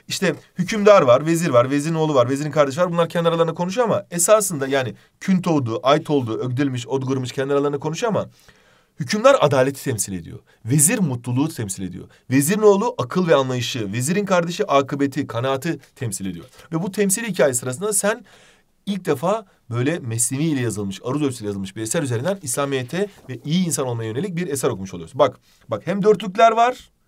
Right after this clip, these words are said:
hem beyitler var. Hem namaz gibi dini, haram gibi dini terimler var. Yani İslamiyet'ten önce haram kelimesi yoktu. Haram, ne diyorsun ya, haram ne? Bak ama İslamiyet'ten sonra artık haram var, namaz var, oruç var, zekat var.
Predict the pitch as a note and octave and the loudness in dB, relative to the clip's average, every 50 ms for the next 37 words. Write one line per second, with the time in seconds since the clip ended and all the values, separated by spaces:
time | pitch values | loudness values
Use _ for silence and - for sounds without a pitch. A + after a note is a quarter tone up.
0 | _ _ _ _ _ - D3+ C#3+ C3 A#2 A2+ G2+ - G2 G2+ F#2+ F2+ E2 F2 - | _ _ _ _ _ -12 -10 -8 -6 -6 -6 -6 -6 -8 -8 -8 -8 -10 -14 -20
1 | _ _ - - _ _ - F3+ G#3 G#3 F#3+ E3+ F3 F3 F#3+ G#3+ A3+ G#3+ F3 E3 | _ _ -20 -20 _ _ 2 2 4 4 6 6 6 8 8 8 6 6 2 0
2 | D#3 E3+ D3+ C#3 C3 C3+ - - _ _ _ _ _ A2+ G#2 A#2 C#3 C#3+ D3 D3+ | -2 0 2 2 0 0 -4 -10 _ _ _ _ _ -10 -6 -4 -2 -2 -2 -2
3 | D3 C3 A#2+ - - C3 C#3 E3 F3 F3 D#3+ D3+ C#3 C3+ B2 C3+ C3+ C#3 B2+ - | -4 -4 -8 -2 2 4 6 6 4 4 2 -2 -2 -2 -2 -2 -2 -4 -4 -4
4 | C3 A#2 A2+ A#2+ C3 D3 D#3 E3+ E3+ E3+ D3 B2 A#2 A2 G#2 F#2+ - - - - | -4 -4 0 0 0 4 4 4 2 2 0 -2 -2 -2 -2 -6 -12 -16 -20 -20
5 | - _ _ _ - - D#3 D3+ D3+ D3 D3 C#3+ C#3 C#3 B2 C#3+ D3 D#3+ D#3 B2 | -20 _ _ _ 2 4 4 4 4 2 0 0 0 0 2 4 4 4 2 0
6 | B2+ A#2 A#2+ C3+ - G#3 G#3 G3+ D#3 G2+ F#2 G2+ C3 C#3 B2+ G#2+ F#2+ G2+ A#2+ C3 | -4 -6 -6 -6 -2 -2 -2 -2 -2 -6 -4 -2 0 2 2 0 -2 -4 -8 -6
7 | C#3 C3 A#2+ - - F#2+ F#2+ G2 G2 G2+ G#2+ A#2 G#2+ F#2+ E2+ D#2+ - _ _ _ | -6 -8 -10 -10 -10 -10 -10 -8 -8 -8 -8 -8 -8 -8 -12 -14 -16 _ _ _
8 | - G#2+ G2 - - _ - C3 C#3 C3 - D3 C#3+ D3 D3 - F3+ F#3 E3+ E3+ | -4 -4 -4 -4 -8 _ -4 -2 -2 -2 0 -2 -2 -4 -2 -2 -2 -2 0 0
9 | D#3+ E3 E3+ - C3 B2 B2 C3 C#3 C#3 C3+ C3+ C3+ C3+ C3+ A#2+ A#2 A#2 B2 C3 | -2 -2 -4 -8 -4 -2 2 2 2 2 2 2 0 0 0 0 0 0 2 2
10 | C3 C3 B2 B2+ C3 C3 B2+ A#2 B2 B2+ C3 C3 B2+ C3+ D3+ F3 E3+ D3+ D3+ C#3 | 0 0 2 2 2 2 2 0 -4 -6 -6 -6 -4 0 0 0 0 0 -4 -2
11 | - C#3+ C3 B2 - - E2 | -2 -2 -2 -2 -4 -12 -16